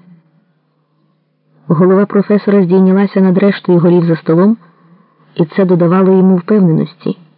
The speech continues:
Таку його рису Булат помітив досить давно. То було атавістичне почуття непевності, якийсь підсвідомий страх,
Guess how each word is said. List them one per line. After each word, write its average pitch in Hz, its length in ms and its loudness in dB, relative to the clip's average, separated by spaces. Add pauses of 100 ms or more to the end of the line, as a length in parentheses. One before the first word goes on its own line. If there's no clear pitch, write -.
(1300)
Таку 170 300 -2
його 190 240 2
рису 165 400 -4 (640)
Булат 180 340 -2
помітив 220 420 0
досить 233 300 -2
давно. 214 380 0 (1500)
То 247 140 0
було 226 340 0 (100)
атавістичне 208 800 -2
почуття 208 400 -4
непевності, 208 880 -2 (320)
якийсь 208 500 -2 (480)
підсвідомий 226 600 0
страх, - 680 -6